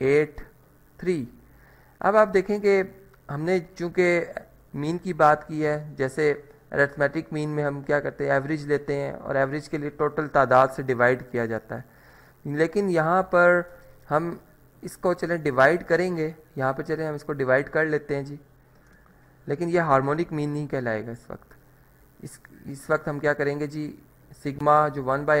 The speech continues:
x है इसको डिवाइड करेंगे इसकी कुल तादाद से। ठीक,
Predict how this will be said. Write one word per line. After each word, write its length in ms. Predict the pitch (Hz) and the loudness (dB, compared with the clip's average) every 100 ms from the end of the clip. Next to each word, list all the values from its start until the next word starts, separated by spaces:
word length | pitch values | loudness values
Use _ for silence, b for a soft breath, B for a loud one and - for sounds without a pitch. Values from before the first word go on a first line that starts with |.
| 143 | 4
x 220 | 151 - | 0 -6
है 160 | 143 - - _ _ _ - | -10 -10 -20 _ _ _ -16
इसको 260 | 131 - | -10 -4
डिवाइड 400 | 147 135 127 143 | -2 2 2 2
करेंगे 340 | - 147 147 147 | 2 0 0 -2
इसकी 200 | 143 151 | -4 -6
कुल 180 | - 151 | -6 0
तादाद 460 | 151 127 131 143 | 2 4 4 2
से। 240 | - 165 151 - - b b b b b b b _ - | 0 -12 -12 -14 -20 b b b b b b b _ -10
ठीक, 260 | 170 170 | -6 -6